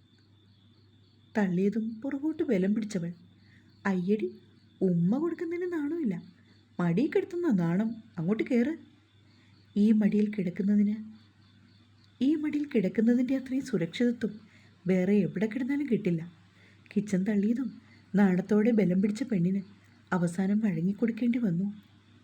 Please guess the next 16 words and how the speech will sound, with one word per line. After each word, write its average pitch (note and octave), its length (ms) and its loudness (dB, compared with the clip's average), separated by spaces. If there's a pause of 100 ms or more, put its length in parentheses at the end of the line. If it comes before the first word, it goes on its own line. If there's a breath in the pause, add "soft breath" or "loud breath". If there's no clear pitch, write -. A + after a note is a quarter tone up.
(460 soft breath)
സുധിയെ G#3 440 2 (260)
സരീവിൻ്റെ C4+ 460 -4
മടിയിലേക്ക് A#3 580 2
ചേർത്ത് F#3 320 0
കിടക്കി A3+ 340 -4 (640 soft breath)
പതുക്കെ G#3 340 2
കാറിനകത്തു A3 600 0
നിന്നും A#3+ 300 2 (500 loud breath)
തല D4 180 -4 (180)
ഊരിയ G#3+ 200 4
കിച്ചനെ G#3 420 2 (480 loud breath)
സതീഷ് F#3+ 420 -4
ഒന്ന് C4+ 200 -4
തോണ്ടി. G3+ 300 2 (680 soft breath)
"സത്യം A3+ 440 0
പറ, E3+ 120 0